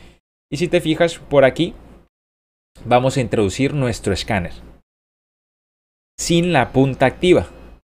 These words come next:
Vamos a retirar el capuchón protector y vamos a introducir nuestro escáner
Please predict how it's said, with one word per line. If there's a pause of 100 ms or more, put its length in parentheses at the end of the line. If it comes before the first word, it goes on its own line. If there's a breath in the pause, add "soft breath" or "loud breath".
(260)
Vamos
a
retirar
el
capuchón
protector (420 loud breath)
y
vamos
a
introducir (720)
nuestro
escáner